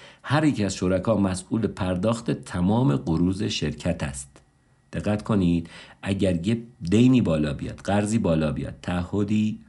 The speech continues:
انجام نشه، هر کدوم از شر-، اون شرکا به تنهایی مسئولن در مقابل تمام قرض شرکت و تعهد شرکت. بس یکی از شرکت‌های بسیار معتبره، از سهامی خاص و عام هم معتبرتره.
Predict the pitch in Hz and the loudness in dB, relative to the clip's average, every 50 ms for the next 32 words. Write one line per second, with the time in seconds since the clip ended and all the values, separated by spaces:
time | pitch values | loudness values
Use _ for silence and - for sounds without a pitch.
0 | - - - 82 87 82 80 85 82 80 80 80 80 80 78 - 90 90 98 120 | -20 -10 -4 -2 -2 0 0 0 0 0 0 0 -2 -2 -4 -2 -2 0 0 0
1 | 127 123 - - - - - - - - - 151 175 202 208 208 - - - 113 | -2 -6 -10 -20 -20 -20 -14 -10 -8 -4 0 2 2 2 2 0 -4 -2 0 0
2 | 95 87 90 87 85 80 78 76 76 76 - - - - 80 - - - _ _ | 2 4 4 4 4 4 2 -2 -4 -6 -6 -6 -8 -8 -8 -10 -14 -18 _ _
3 | _ - - - 92 87 - 85 80 78 73 71 - 67 - - - - - - | _ -2 2 4 4 4 4 4 2 2 0 -2 -4 -6 -6 -12 -18 -20 -6 2
4 | - 135 139 135 - 139 151 156 156 151 135 139 147 151 160 175 196 214 220 214 | 4 4 4 4 4 2 2 4 4 4 4 4 4 4 4 4 4 4 2 2
5 | - - - - - - 110 117 127 135 139 131 - - - 156 151 131 117 107 | -2 -10 -18 -16 -4 2 4 6 6 8 6 4 2 2 4 6 6 6 6 6
6 | 98 95 90 92 92 90 90 90 90 90 90 95 92 95 113 131 - - - - | 4 4 4 4 2 4 2 2 2 2 2 2 2 2 2 0 0 -2 -4 -8
7 | - - 120 123 151 165 156 127 104 87 71 76 73 71 69 67 67 71 73 69 | -2 2 4 4 6 6 6 4 4 2 2 0 -2 -4 -4 -6 -6 -6 -8 -6
8 | 71 69 65 69 67 71 69 69 67 67 73 69 71 69 - - - - - _ | -6 -6 -6 -6 -6 -4 -4 -4 -4 -4 -6 -6 -8 -10 -12 -14 -18 -20 -20 _
9 | - 87 95 113 110 - - 131 135 131 - - 98 98 95 87 - - 87 87 | -6 0 2 2 2 2 2 2 2 2 2 0 -2 -2 -2 -2 -4 -4 -6 -6
10 | - - 85 90 - 95 87 82 73 73 85 95 92 - - - 107 117 131 151 | -6 -6 -6 -4 -2 -2 -2 -2 -2 0 0 0 0 0 -2 0 4 4 4 4
11 | 170 175 135 113 90 78 71 - 73 73 73 69 67 - - - - - - - | 4 2 2 2 0 0 -2 -4 -4 -4 -4 -4 -6 -8 -10 -10 -10 -10 -8 -6
12 | 87 87 82 85 92 95 92 87 - - 92 90 85 - - - - - - 101 | -4 -2 -2 0 0 0 -2 -2 -2 0 0 0 0 -2 -6 -8 -6 -6 -4 -2
13 | 113 123 120 113 101 101 107 104 90 76 - - 71 69 71 65 - - - 69 | -2 0 0 0 0 0 0 0 0 0 -2 -4 -4 -4 -4 -6 -6 -6 -6 -6
14 | 69 67 | -6 -8